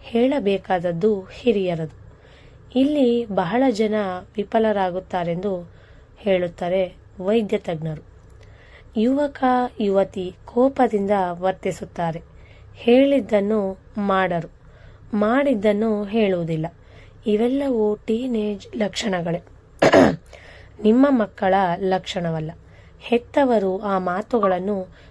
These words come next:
ಚೇಷ್ಟೆಗಳನ್ನು ತಮಗೆ ಅನ್ವಯಿಸಿಕೊಂಡು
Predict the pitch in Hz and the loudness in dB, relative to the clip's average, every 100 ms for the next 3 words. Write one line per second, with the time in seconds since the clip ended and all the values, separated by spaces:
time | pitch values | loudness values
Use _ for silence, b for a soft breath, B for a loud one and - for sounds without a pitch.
0 | B - 233 269 - 254 214 185 180 180 | B -2 2 2 0 0 2 0 -2 -8
1 | 175 - - 214 196 247 254 269 190 190 | -10 -14 -6 -4 -2 0 2 0 0 -2
2 | 190 185 175 185 185 175 202 190 | -2 -2 -6 -8 -6 -4 -4 -6